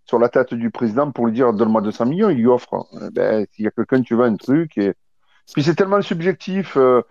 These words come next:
Euh, tu peux mettre sur eBay, tu peux avoir une carte. Euh, tu peux avoir deux mêmes cartes. Tu vas la mettre tel jour, tu auras vingt personnes qui sont intéressées. Tu le mets quinze jours après la même carte et tant tu auras trois personnes. Donc, tu la vendras pas au même prix. Je veux dire, c'est, euh, euh,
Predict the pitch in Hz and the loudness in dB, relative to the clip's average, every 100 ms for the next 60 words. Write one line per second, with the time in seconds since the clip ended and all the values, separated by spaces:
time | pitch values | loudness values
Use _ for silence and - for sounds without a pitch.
0 | _ _ - 120 131 127 127 - 135 165 | _ _ -2 2 4 4 2 -2 -4 -2
1 | 156 165 160 165 160 151 165 - 139 131 | 0 0 -2 0 0 2 0 0 0 0
2 | 143 135 170 151 _ _ _ _ _ _ | -2 0 -2 -2 _ _ _ _ _ _
3 | _ - 113 117 117 - 143 139 139 214 | _ -4 2 2 2 0 0 0 0 0
4 | 196 165 180 160 - 120 131 131 139 135 | 0 -2 -2 -2 -4 -6 0 0 0 -4
5 | 131 - - 151 139 165 - - 117 123 | -4 -4 -4 -4 0 -2 -2 -2 0 0
6 | 104 165 175 160 - 151 139 135 117 123 | 0 -4 0 -4 -2 -6 -4 -4 -2 -2
7 | 120 214 220 _ _ _ - 123 139 156 | -2 -4 -8 _ _ _ -6 -2 0 2
8 | 139 139 139 - 139 127 131 120 185 - | 2 2 0 0 -2 -2 -4 -2 -4 -4
9 | 131 139 135 127 127 135 156 151 190 170 | -6 -4 -4 -2 -2 -2 -2 -2 -2 -2
10 | 120 120 123 117 120 120 123 127 139 139 | -6 -6 -2 2 2 2 2 2 0 -2
11 | 175 _ _ _ _ _ _ - 120 113 | -10 _ _ _ _ _ _ -6 0 2
12 | 117 - 120 117 110 107 107 98 - _ | 2 0 2 4 6 4 2 -4 -12 _
13 | _ _ _ _ _ _ - - - - | _ _ _ _ _ _ -20 -20 -20 -18